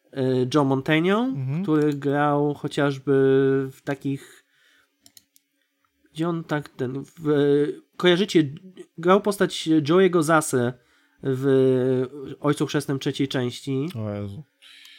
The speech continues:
Speaker 2: Aż tak bardzo nie pamiętam.
Speaker 1: To jest ten, którego jak Michael Corleone dawał im wszystkim w tej takiej wielkiej sali,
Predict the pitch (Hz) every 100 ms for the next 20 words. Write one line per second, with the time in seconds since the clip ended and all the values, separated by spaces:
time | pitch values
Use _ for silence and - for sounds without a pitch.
0 | - - 143 - 151 139 143 135 135 131
1 | 127 123 110 107 98 - _ _ _ _
2 | _ _ _ _ _ _ _ - 202 208
3 | - - - 233 269 269 - 190 196 214
4 | 185 202 196 196 190 139 165 175 175 151
5 | 139 147 - _ _ - - - - -
6 | - - 147 160 190 196 175 165 165 156
7 | 160 170 165 156 143 143 135 170 170 156
8 | 156 147 - 165 - 147 156 151 - 160
9 | 170 170 156 - 165 156 135 127